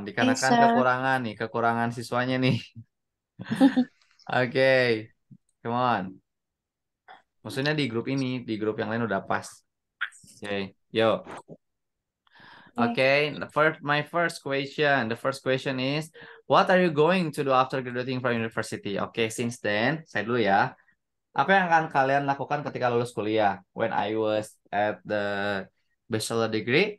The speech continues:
Speaker 1: when I was a student, yeah, I'm gre-, I'm, I'm, uh, I'm, I'm ready.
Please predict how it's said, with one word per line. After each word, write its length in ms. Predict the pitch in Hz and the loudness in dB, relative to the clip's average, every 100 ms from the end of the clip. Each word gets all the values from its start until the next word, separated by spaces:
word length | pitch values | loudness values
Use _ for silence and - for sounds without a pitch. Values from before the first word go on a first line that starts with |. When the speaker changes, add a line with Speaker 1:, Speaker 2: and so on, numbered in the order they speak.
| _ | _
Speaker 1:
when 200 | - 120 | -6 -2
I 200 | 107 113 | 2 2
was 240 | 110 110 110 | 0 -2 -4
a 80 | 107 | -8
student, 680 | - - 104 120 165 214 - _ _ _ | -8 -8 -2 0 0 -2 -8 _ _ _
yeah, 200 | 117 135 | 0 2
I'm 280 | 151 165 156 | 2 0 -2
gre-, 240 | 170 170 | -2 -2
I'm, 320 | 143 160 156 _ _ _ - | -2 -4 -8 _ _ _ -2
I'm, 440 | 143 165 175 170 | 0 0 -4 -6
uh, 960 | - 143 143 143 143 139 135 139 139 143 - - _ _ _ _ _ _ _ - | -2 0 0 0 -2 -2 -4 -4 -4 -6 -10 -20 _ _ _ _ _ _ _ -4
I'm, 480 | 147 165 170 151 - _ _ _ _ - | 0 0 0 -4 -8 _ _ _ _ -4
I'm 200 | 160 156 | -2 0
ready. 400 | 156 156 127 | 0 0 -4